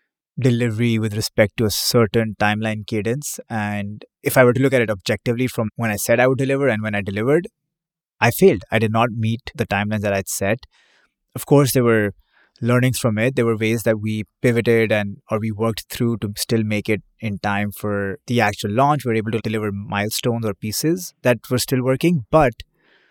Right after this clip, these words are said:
going in T minus sixty, six months ago, I had promised something at a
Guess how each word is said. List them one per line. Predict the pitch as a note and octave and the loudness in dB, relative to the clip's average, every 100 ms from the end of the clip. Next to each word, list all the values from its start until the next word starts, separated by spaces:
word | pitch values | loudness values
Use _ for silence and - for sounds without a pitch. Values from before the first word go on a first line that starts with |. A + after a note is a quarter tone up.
| _ _ - | _ _ 2
going | C#3+ D3+ D#3+ | 4 6 4
in | F3 - | 0 2
T | D3+ | 2
minus | C#3 C3 B2 - | 2 2 0 -2
sixty, | D#3+ - - A2+ C3 - _ | -2 -2 -2 -4 -6 -14 _
six | - C#3 - | -4 -2 -2
months | C#3+ D3+ | -2 -2
ago, | A#2 | 0
I | A2+ | 0
had | A2 | 0
promised | B2 A2 A2+ - | 0 0 -2 -6
something | A2 A2 A2 A2+ - | -6 -6 -8 -8 -4
at | A2+ A2+ | 0 0
a | G#2+ | 0